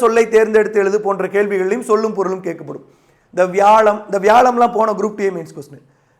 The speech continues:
இந்த வாளை, முரல், இதெல்லாம் இருக்குல்ல, வியாழம்னு கேட்டிருந்தான்ல, இது வந்து பொருந்தாத சொல். இந்த வியாழம் அப்படிங்கிறது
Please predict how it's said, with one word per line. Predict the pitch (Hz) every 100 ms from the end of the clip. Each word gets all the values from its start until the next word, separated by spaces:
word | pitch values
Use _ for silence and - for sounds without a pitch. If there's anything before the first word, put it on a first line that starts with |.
| -
இந்த | 175 170 165 147 139 135 -
வாளை, | 175 202 220 214 214 214 - - _ _
முரல், | 180 214 226 220 - 196
இதெல்லாம் | 202 208
இருக்குல்ல, | 196 190 185 165 - 185
வியாழம்னு | 202 214 220 214 214
கேட்டிருந்தான்ல, | 196 190 185 180 156 - _
இது | 214
வந்து | 220 220
பொருந்தாத | 233 247 240 214 196
சொல். | 170 143 -
இந்த | 196 196
வியாழம் | 220 247 247
அப்படிங்கிறது | 233 214 214 226